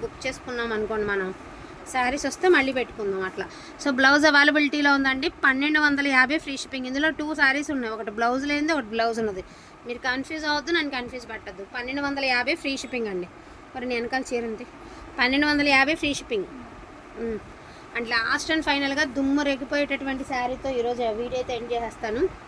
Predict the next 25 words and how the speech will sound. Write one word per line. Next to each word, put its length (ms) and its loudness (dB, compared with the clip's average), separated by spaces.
So 80 -12
మంచి 320 -2
వైలెట్ 380 4
మిక్స్డ్ 320 -2
పర్పుల్ 320 0
అండి, 180 -4
దీనికి 220 -4
వీవింగ్ 360 -4
డిఫెక్ట్ 340 -8
ఉందో 180 -2
నేను 160 -2
చూపిస్తాను, 460 -2
క్రేప్. 400 0
So 60 -10
ఇదిగోండి, 360 0
ఇది 200 0
వీవ్ 240 2
డిఫెక్ట్, 320 -4
ఇక్కడ 260 -2
నుంచి 220 0
స్టార్ట్ 340 4
అయ్యి 140 4
పళ్ళులో 380 6
దాకా 240 4
వచ్చింది. 300 -2